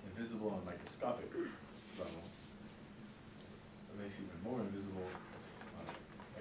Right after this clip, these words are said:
can't see nanobot with my eye. Um, so, again, with the government abuse,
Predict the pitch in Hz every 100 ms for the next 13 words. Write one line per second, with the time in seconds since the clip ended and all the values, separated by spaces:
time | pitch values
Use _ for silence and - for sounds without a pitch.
0 | - 92 - - 98 92 85 78 82 -
1 | 78 73 - - - - - - - -
2 | - - - - - - - - - -
3 | - - - - - - - - - -
4 | - - - - - - - 107 101 95
5 | - - - - - - - - - -
6 | 107 107 107 101 98 101 101 95 98 98